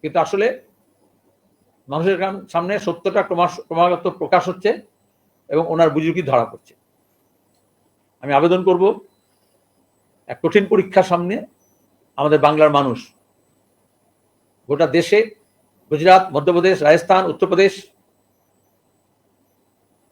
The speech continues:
মহারাষ্ট্র, গত তিন চার দশক ধরে যে কাণ্ড ঘটেছে,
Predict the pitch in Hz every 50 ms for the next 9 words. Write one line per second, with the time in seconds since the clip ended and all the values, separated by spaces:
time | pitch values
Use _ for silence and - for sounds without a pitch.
0 | _ _ _ _ _ _ _ _ - 127 151 170 185 190 185 - - 196 196 196
1 | 196 - _ _ _ _ _ _ _ _ _ _ _ _ _ _ _ - 143 156
2 | - 190 170 180 190 185 170 - 196 185 165 180 170 180 185 165 143 180 185 165
3 | 156 170 - 160 160 165 165 143 156 156 185 - - 214 214 - -